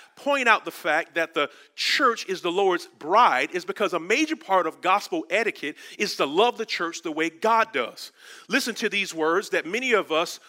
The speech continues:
associate almost exclusively with weddings and the way husbands should love their wives, but the, it, but, but what God is also doing is giving us this beautiful portrait of how Christ or He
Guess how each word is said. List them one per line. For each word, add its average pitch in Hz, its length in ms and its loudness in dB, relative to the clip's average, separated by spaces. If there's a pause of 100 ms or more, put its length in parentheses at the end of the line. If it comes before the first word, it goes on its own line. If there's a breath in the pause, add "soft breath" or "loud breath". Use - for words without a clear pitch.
(140 soft breath)
associate 170 720 0
almost 196 380 0
exclusively 185 840 -4
with 151 160 -10
weddings 165 420 2
and 156 100 -6
the 151 60 -4
way 151 100 0
husbands 165 340 -2
should 165 120 -8
love 160 160 -6
their 135 100 -6
wives, 190 460 4 (340 loud breath)
but 202 200 4
the, 180 140 -4 (160 loud breath)
it, 208 200 4
but, 202 160 0
but 190 160 2
what - 180 0
God 285 260 8
is 233 120 -4
also 247 340 4
doing 190 260 -2
is 180 120 -6
giving 202 240 -4
us 190 120 -4
this 180 120 -12
beautiful 226 300 -6
portrait 294 340 -4
of 170 80 -10
how 196 160 2
Christ 247 440 2
or 185 120 -4
He 269 320 -4